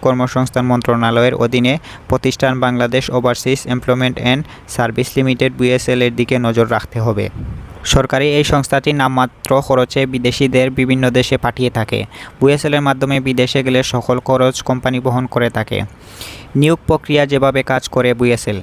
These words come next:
এক নাম্বার হচ্ছে চাহিদাপত্র পাঠানো। বিদেশি নিয়োগদাতা প্রতিষ্ঠান চাইলে সরাসরি বিএসএল এর সঙ্গে যোগাযোগ করতে পারে বা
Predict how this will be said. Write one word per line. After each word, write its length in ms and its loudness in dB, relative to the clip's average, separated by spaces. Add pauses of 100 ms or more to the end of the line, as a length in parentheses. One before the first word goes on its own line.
এক 200 -6
নাম্বার 320 2 (100)
হচ্ছে 380 0 (520)
চাহিদাপত্র 580 0 (160)
পাঠানো। 340 0 (340)
বিদেশি 380 2 (120)
নিয়োগদাতা 480 2
প্রতিষ্ঠান 540 -2
চাইলে 280 2
সরাসরি 560 2
বিএসএল 400 2
এর 160 4
সঙ্গে 260 2
যোগাযোগ 440 2 (120)
করতে 320 0 (120)
পারে 260 0
বা 160 2